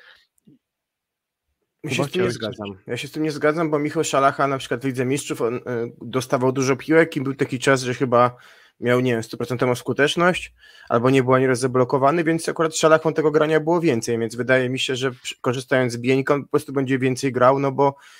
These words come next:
Speaker 1: mając, nie wiem, parę Rejno z Niszczą, to są bardziej środkowi, którzy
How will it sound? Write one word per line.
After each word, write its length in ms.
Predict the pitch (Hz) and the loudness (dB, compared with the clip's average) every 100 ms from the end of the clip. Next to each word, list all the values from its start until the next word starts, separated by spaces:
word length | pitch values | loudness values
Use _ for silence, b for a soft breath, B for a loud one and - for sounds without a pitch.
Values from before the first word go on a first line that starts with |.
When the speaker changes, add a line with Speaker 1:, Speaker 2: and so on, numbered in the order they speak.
| B B | B B
Speaker 1:
mając, 340 | 131 135 135 - | 2 2 2 0
nie 80 | 123 | 0
wiem, 160 | 120 | 2
parę 260 | 131 123 123 | 4 6 6
Rejno 640 | 131 131 127 127 123 123 | 6 4 2 4 4 4
z 80 | 113 | 2
Niszczą, 340 | 127 120 - 160 | 0 -2 0 -2
to 100 | - | -2
są 200 | 151 135 | -4 2
bardziej 520 | 135 131 143 143 143 b b b b | 2 2 -2 -2 -4 b b b b
środkowi, 580 | - 147 - 151 139 143 | 2 2 4 2 2 0
którzy 480 | 156 139 147 151 | -2 0 2 2